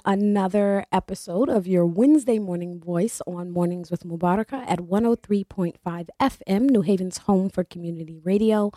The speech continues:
also streaming live at new haven independent dot org. Here at Mornings with Mubaraka, we talk about national issues from a local level through a lens of diversity.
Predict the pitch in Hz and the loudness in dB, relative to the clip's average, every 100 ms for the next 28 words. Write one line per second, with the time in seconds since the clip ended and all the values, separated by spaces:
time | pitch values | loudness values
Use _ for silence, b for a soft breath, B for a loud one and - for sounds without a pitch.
0 | B B B - 254 - 240 - 180 175 | B B B 2 2 2 -2 -2 -2 -2
1 | 170 180 202 208 220 - 175 180 170 - | -2 -4 -2 -2 -2 -4 -6 -4 -6 -4
2 | - 214 226 214 170 160 - 202 196 190 | -2 0 -2 -6 -12 -16 -8 -8 -6 -10
3 | 175 156 - 190 180 170 175 160 175 165 | -14 -18 -6 0 0 -2 -8 -12 -14 -14
4 | - _ _ _ - 240 220 202 202 190 | -18 _ _ _ 0 2 2 0 -2 -2
5 | 196 185 - 185 196 220 233 254 208 - | -4 -4 -4 -2 0 0 0 0 0 -2
6 | 180 - 175 175 190 240 269 - 214 185 | -6 -2 -4 -2 -2 0 0 -2 -4 -2
7 | - 170 - 170 - 175 175 180 233 240 | -4 -6 -4 -6 -4 -6 -2 0 0 0
8 | 214 180 180 180 180 165 160 185 190 185 | 0 0 0 -2 -2 -4 -4 -4 -4 -6
9 | 165 170 160 180 - 233 370 | -6 -8 -4 -4 -4 -4 -2